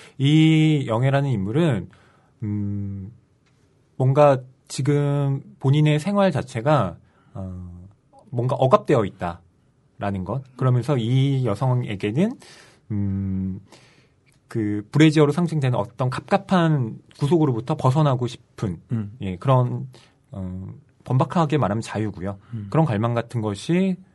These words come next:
Speaker 1: 어, 존재했기 때문에 저는 이 브래지어를 좋아하지 않는다라는 문장이,
Speaker 2: <laughs>
Speaker 1: 음, 영애라는 캐릭터를 설명하는 데 좀 중요하다고 봤거든요.
Speaker 2: 근데 이 브래지어라는 제품이 발명될 때 이제 남성한테는 가슴이 없으니까,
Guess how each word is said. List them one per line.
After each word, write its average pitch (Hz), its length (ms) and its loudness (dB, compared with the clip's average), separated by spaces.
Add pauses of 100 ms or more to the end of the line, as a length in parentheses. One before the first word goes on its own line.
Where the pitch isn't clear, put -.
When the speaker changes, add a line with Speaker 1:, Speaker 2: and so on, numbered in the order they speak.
(140)
Speaker 1:
어, 98 100 -8
존재했기 131 480 0
때문에 104 840 -2
저는 101 400 -4 (380)
이 104 160 -4
브래지어를 120 580 0
좋아하지 117 400 0
않는다라는 113 640 2
문장이, 101 520 0 (300)
Speaker 2:
<laughs> - 280 -20
Speaker 1:
음, 101 220 -6
영애라는 120 380 0
캐릭터를 185 400 -4
설명하는 147 360 -2
데 104 80 -10
좀 104 120 -8
중요하다고 95 1200 -6 (100)
봤거든요. 101 460 -8 (760)
Speaker 2:
근데 160 180 2
이 127 60 2
브래지어라는 185 840 4
제품이 131 520 2
발명될 131 580 2
때 95 500 -6 (760)
이제 120 80 -4
남성한테는 170 720 4
가슴이 127 260 4
없으니까, 127 640 0